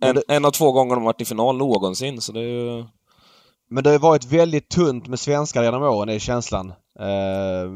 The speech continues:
Speaker 1: nu är det dock lite bättre, men f-, i alla fall på nittiotalet när man själv växte upp så var det ju tunt med svenskar i, i, i Buffalo. Det var inget svensklag direkt.
Speaker 2: Mm,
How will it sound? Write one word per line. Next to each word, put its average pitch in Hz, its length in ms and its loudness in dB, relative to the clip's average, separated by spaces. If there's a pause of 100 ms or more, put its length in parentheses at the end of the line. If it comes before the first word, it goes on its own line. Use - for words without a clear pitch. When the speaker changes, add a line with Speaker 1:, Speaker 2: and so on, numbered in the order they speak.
Speaker 1:
nu 120 160 -4
är 135 40 0
det 143 60 -4
dock 147 180 -4
lite 120 180 -12
bättre, 107 320 -4
men 98 200 -8
f-, - 160 -20
i - 100 -12
alla 131 100 2
fall 160 120 2
på 139 80 -4
nittiotalet 117 640 -4
när 113 100 -4
man 113 140 -2
själv 110 260 -2
växte 107 260 -6
upp 104 120 -6
så - 80 -10
var 110 60 -2
det 107 40 -4
ju 107 60 -4
tunt 110 280 -6
med 98 80 -14
svenskar 104 380 -6
i, 98 100 -6 (320)
i, 98 100 -8
i 101 40 -6
Buffalo. 92 360 -8
Det 90 60 -12
var 98 80 -6
inget 95 140 -12
svensklag 98 340 -10
direkt. 82 220 -16
Speaker 2:
Mm, 92 240 -10